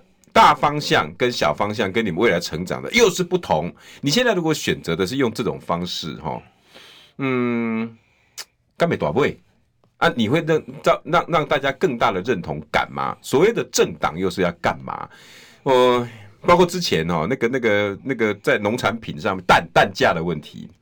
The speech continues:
我还记得把那个蒋万安哦骂了一顿，然后把蒋万安说：“你为什么北那个蛋价你都不管？哦，台北市不管。”我有时候想一想说，蒋万安要不要干脆提早选总统好了？<laughs> 这个时候你要叫他管那么蛋价，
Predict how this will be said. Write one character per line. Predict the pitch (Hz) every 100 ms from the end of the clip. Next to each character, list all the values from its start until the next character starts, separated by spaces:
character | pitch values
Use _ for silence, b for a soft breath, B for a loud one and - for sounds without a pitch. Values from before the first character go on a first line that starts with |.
| B B B B
我 | 120
还 | 147
记 | 214
得 | 120 104 107 110 -
把 | 85 - _ -
那 | 135
个 | 113 107
蒋 | 85 -
万 | 127 135
安 | 127 127 120
哦 | 82
骂 | - -
了 | 95
一 | 98
顿， | 101 104 80 _ -
然 | 104
后 | 117 -
把 | 110
蒋 | - 123
万 | 151
安 |
说 | 175
：“你 | 208
为 | 277
什 | 214 175
么 | 190
北 | 175 151 135 156
那 |
个 | 196 208 -
蛋 | 240
价 | 220 214
你 | 175
都 | 240
不 | 233
管？ | 117 139 120
哦， | 160 151
台 | 190
北 | 220
市 | 196 214
不 |
管。” | 190 117 B B B B B -
我 | 113
有 |
时 | 147
候 |
想 | 131 92
一 | 110
想 | 73
说， | 85 95 104 104 - -
蒋 | - 80
万 | 117
安 | 120 120 -
要 | -
不 | 117
要 |
干 | 120
脆 | 120
提 | 113 87
早 | 92
选 | 87 69
总 | 69 76
统 | 73
好 | 67 52
了？ | 52 - 117 - 131 131 113 113
<laughs> | - 156 180 190 175 - 131 - - -
这 | 349
个 | 240
时 | 180 175 170
候 | 220
你 | 196 196
要 | -
叫 | -
他 | -
管 | - 92
那 | 131
么 | 117
蛋 | - 120
价， | 110 104